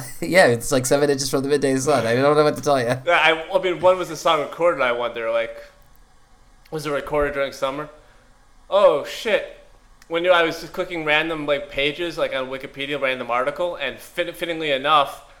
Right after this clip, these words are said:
Speaker 2: uh, the thing that came up was list of Christmas and winter gift bringers by country.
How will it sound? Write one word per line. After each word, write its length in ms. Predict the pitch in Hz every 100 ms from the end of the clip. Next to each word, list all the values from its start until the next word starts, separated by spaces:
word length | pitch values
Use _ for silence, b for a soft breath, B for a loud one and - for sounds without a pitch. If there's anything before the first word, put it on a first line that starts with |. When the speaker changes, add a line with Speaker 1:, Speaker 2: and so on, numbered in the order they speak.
| b b - -
Speaker 2:
uh, 140 | 139
the 320 | 139 131 - - -
thing 140 | 165
that 100 | 151
came 180 | 156 160
up 140 | 156
was 180 | 151 127
list 380 | 120 165 160 -
of 240 | 156 143
Christmas 520 | - 175 170 190 180 175
and 220 | 135 131
winter 320 | 151 151 160
gift 400 | - 156 160 -
bringers 340 | 156 156 156 -
by 220 | 139 143
country. 640 | 143 - 151 143 117 104